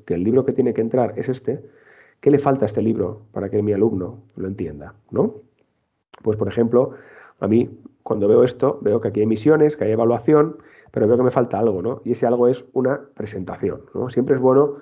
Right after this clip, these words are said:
poner una presentación, o sea, todo eso que te da el docente explicándotelo en clase, eh, eh, cuando hablamos de un mundo digital, mm, no existe, de facto, ¿no? Entonces,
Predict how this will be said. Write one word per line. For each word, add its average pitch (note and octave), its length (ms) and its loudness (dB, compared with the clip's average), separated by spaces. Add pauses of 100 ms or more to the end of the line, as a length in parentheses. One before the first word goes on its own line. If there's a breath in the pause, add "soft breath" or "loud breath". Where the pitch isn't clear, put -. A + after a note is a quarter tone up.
(140 loud breath)
poner G#2+ 220 -2
una B2 140 0
presentación, A#2+ 760 2
o - 40 -18
sea, G#2+ 160 -4
todo C#3 240 6
eso C#3 220 2
que G#2+ 80 -2
te G2 120 -4
da A#2 100 -2
el B2 100 2
docente C#3 580 -4 (120)
explicándotelo A#2+ 640 -2
en A2+ 100 -2
clase, C#3 420 0 (580 loud breath)
eh, G#2 320 2 (100)
eh, G#2+ 220 -2
cuando F#2+ 160 -4
hablamos A2+ 240 0
de B2 60 -2
un A#2+ 60 0
mundo A#2+ 200 2
digital, B2 560 2 (220)
mm, G2 400 -6
no G#2+ 100 2
existe, A2 540 -4
de - 160 -6
facto, - 460 -10 (120)
¿no? A#2+ 180 -6
Entonces, A2 420 -4